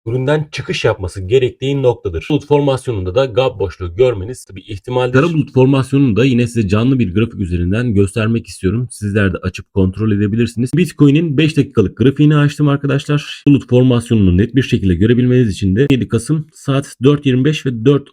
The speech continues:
otuzdaki dilimlerine bakabilirsiniz. Gördüğünüz gibi formasyonumuzun ilk şartı olan bir yükseliş trendimiz burada mevcut arkadaşlar. Yükseliş trendinin mumu olan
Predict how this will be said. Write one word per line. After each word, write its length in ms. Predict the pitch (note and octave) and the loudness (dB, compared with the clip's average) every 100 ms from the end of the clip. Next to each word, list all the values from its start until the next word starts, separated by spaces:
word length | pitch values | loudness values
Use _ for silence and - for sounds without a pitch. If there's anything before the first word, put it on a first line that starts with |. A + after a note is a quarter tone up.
| - | -4
otuzdaki 640 | A#2 G#2+ F2 G2 C#3+ D3+ | -4 -2 -4 -2 0 0
dilimlerine 560 | G#2+ G2 F#2 F#2 C3+ D3 _ - | 2 2 4 4 2 0 _ -6
bakabilirsiniz. 840 | F#2+ A#2+ D3 B2+ B2+ G2 A#2 C#3 | 0 0 2 2 0 0 -2 0
Gördüğünüz 260 | E3+ D#3+ C3 | 2 2 4
gibi 380 | B2+ D3 D#3 - _ - | 4 4 0 -8 _ 0
formasyonumuzun 880 | C3 C#3+ C#3+ D3 D3 C#3+ D3 - - | 4 4 4 4 4 4 2 0 -2
ilk 220 | D3 D#3+ | -2 -2
şartı 460 | - C3+ B2+ - B2 | 0 2 2 2 0
olan 380 | G#2+ G2 B2 F#2+ | 2 2 -2 0
bir 160 | A2+ C#3 | 2 4
yükseliş 580 | A#2 C3 - C3 B2+ - | 2 0 0 0 0 -2
trendimiz 760 | G#2+ G#2 G2+ F#2 F2+ A#2+ - - | 2 4 4 2 2 0 -4 -2
burada 460 | G2+ G2 F#2 B2 - | 2 4 4 2 0
mevcut 480 | G2+ G2 G#2 F#2+ G2+ | 2 4 4 2 0
arkadaşlar. 560 | F2 E2+ F2+ F2+ - B2+ | 0 0 -2 -2 -2 2
Yükseliş 320 | C#3+ E3+ - | 2 0 0
trendinin 640 | C#3+ A#2+ G#2 E2 D#2+ F2+ D#3+ | 2 4 2 2 0 0 2
mumu 220 | B2+ F#2 | 2 2
olan 420 | F2 E2 D#2+ | 2 0 -2